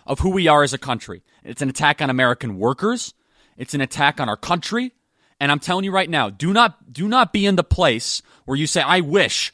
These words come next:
we could have saved an American industry," especially one that is so critical to national security. If I actually had to rank the most important industries, food would probably be number one, and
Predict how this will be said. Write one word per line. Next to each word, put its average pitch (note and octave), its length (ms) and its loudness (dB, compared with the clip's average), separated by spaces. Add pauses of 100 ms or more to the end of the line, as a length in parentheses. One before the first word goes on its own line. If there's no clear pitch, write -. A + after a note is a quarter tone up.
(160)
we D#3+ 100 2
could F3 160 0
have D3 80 -2
saved D#3 300 0
an C3+ 80 -4
American C3 400 -2
industry," B2 320 -6
especially E3 640 4
one A#2+ 340 0 (300)
that D#3 100 0
is - 80 2
so A#3 220 6
critical F#3+ 400 -4
to D3+ 80 -8
national C#3+ 380 -2
security. A2 540 -8 (280)
If - 80 -6
I G3 120 6
actually A#3 260 -2
had E3+ 100 0
to D3 60 0
rank C#3 400 -2
the C#3 80 -6
most D3+ 360 -4
important D3 460 -8
industries, F3 600 -8 (300)
food A#3+ 480 0
would A#3 160 -8
probably F#3+ 300 0
be E3 120 -6
number D3 300 -4
one, A#2+ 480 -6 (960)
and E3 160 0